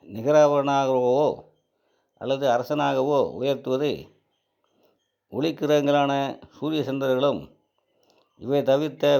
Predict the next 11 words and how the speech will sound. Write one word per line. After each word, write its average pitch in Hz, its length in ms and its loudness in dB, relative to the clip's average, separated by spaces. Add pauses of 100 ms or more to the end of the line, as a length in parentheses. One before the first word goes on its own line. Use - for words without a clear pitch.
வேறு 143 260 -2
சில 139 240 2
விசேஷமான 139 480 -4 (120)
அமைப்புகளான 127 580 0 (420)
சில 120 260 -4 (100)
கிரகநிலைகளும் 131 640 0
தான். 107 180 0 (920)
உதாரணமாக, 131 640 2 (720)
ராகு 143 360 0
தரும் 135 260 0
பர்வதராஜ 139 560 0